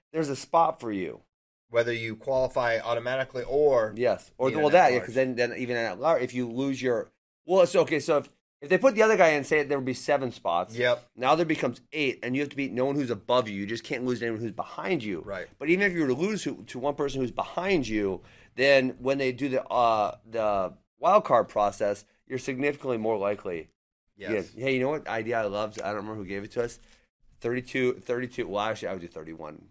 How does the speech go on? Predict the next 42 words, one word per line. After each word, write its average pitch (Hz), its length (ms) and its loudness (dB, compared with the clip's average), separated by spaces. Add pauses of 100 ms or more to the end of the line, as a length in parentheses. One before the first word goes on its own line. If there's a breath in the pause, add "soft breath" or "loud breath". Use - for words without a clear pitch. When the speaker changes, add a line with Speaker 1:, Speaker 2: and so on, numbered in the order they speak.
(180)
Speaker 1:
but 92 240 -8 (960)
one 123 240 -2
spot, 107 440 -2 (420)
last 120 300 -2
chance 110 240 -6
qualifier. 95 480 -2
I, 117 120 -6
that 123 140 0
will 131 80 2
be, 120 280 -4 (240 loud breath)
that 143 200 2
tournament 170 340 2
will 147 60 -2
be 120 140 -4
so 120 320 0
fire, 113 400 2
front 127 280 -2
side 120 200 -2
only. 113 340 -2
Speaker 2:
Absolutely. 95 600 -6
Speaker 1:
Oh 107 80 0
my 104 160 0
God, 90 300 -4
that 92 60 -6
would 90 100 -8
be 85 40 -16
so 90 180 -10
good. 82 280 -10 (140)
Speaker 2:
You 101 120 -18
need, 95 320 -10
we 110 80 -14
need 107 220 -6
it. 87 240 -12
Speaker 1:
We 101 100 -6
really 104 220 -2
do 87 160 -8
need 85 160 -6
it. 71 100 -10
Speaker 2:
We 95 80 -8
need 95 140 -6
it 85 80 -10
bad. 85 320 -10